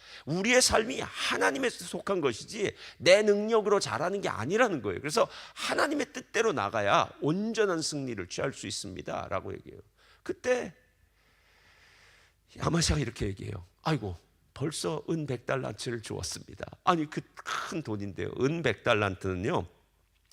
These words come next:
지금으로 치면 한 육백억 원쯤 되는 돈이라고 합니다. 은 한 달란트가 삼, 사 킬로니까요. 육백억 원 되는 돈. 아, 이거 뭐 큰 돈이죠. 이미 돈을 다 지불하고 났으니까 어떡합니까?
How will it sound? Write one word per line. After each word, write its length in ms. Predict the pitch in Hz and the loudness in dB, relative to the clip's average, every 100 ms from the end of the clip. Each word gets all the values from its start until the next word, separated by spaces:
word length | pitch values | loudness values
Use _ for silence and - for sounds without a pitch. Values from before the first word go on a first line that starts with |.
| - - - - - | -20 -18 -18 -12 -8
지금으로 380 | 101 123 120 | -6 -2 -2
치면 320 | 113 - 117 113 | -2 -4 -4 -4
한 320 | 127 117 98 | -4 -6 -6
육백억 580 | 120 - - 143 110 - | -10 -2 2 2 2 -2
원쯤 360 | 101 - 95 | -4 -4 -8
되는 280 | 90 85 87 | -8 -8 -8
돈이라고 360 | 85 87 92 - | -10 -12 -12 -12
합니다. 420 | 90 92 - 90 - _ _ _ _ _ _ _ _ _ _ _ _ 117 | -14 -16 -20 -20 -20 _ _ _ _ _ _ _ _ _ _ _ _ -6
은 100 | 113 | -4
한 140 | 117 | -2
달란트가 400 | 110 98 95 92 | -2 -2 -4 -8
삼, 180 | 90 101 | -6 -8
사 180 | - 95 | -8 -12
킬로니까요. 580 | - 101 - - - 92 | -10 -12 -12 -14 -14 -10
육백억 560 | 101 - 120 107 - - | -10 -6 -6 -6 -8 -14
원 140 | - - | -18 -10
되는 300 | 101 101 92 | -6 -6 -6
돈. 340 | 92 90 85 - _ _ _ _ _ _ _ - | -6 -8 -8 -18 _ _ _ _ _ _ _ -18
아, 280 | - - - | -16 -14 -14
이거 160 | 95 - | -16 -14
뭐 220 | - - - - | -14 -14 -14 -8
큰 360 | - - - 165 | -6 -4 -6 -8
돈이죠. 380 | 90 65 - - | -8 -10 -12 -10
이미 280 | - - - | -10 -10 -8
돈을 260 | - - | -8 -6
다 100 | - | -6
지불하고 460 | 156 160 160 156 147 | -6 -8 -6 -6 -4
났으니까 560 | 110 - - - - - _ | -8 -10 -14 -16 -20 -20 _
어떡합니까? 680 | - 135 - 170 160 - - | -8 -8 -8 -10 -8 -12 -16